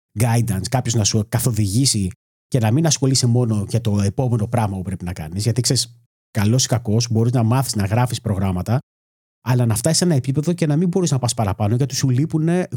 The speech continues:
γνώσεις, βασικές γνώσεις, ε, ενός μεγάλου συστήματος, πώς λειτουργούνε τα συστήματα, τα λειτουργικά συστήματα, όλο αυτό το κομμάτι, τα οποία θα τα πάρεις μέσα από το πανεπιστήμιο.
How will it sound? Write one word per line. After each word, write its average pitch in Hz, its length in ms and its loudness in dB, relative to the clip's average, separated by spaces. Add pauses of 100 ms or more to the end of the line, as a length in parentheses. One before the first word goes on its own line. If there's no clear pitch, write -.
γνώσεις, 160 840 0 (420)
βασικές 123 500 0
γνώσεις, 139 460 0
ε, 139 240 0
ενός 127 240 0
μεγάλου 131 320 0
συστήματος, 131 580 -2
πώς 127 180 -2
λειτουργούνε 135 640 0 (340)
τα 151 60 -4
συστήματα, 123 500 0
τα 120 100 -2
λειτουργικά 127 500 0
συστήματα, 120 760 0
όλο 160 280 0
αυτό 123 140 0
το 113 60 2
κομμάτι, 90 420 -2
τα 110 100 -2
οποία 131 160 0
θα 156 80 -4
τα 139 120 0
πάρεις 160 260 0
μέσα 107 180 -2
από 85 80 -6
το - 80 -4
πανεπιστήμιο. 165 580 -2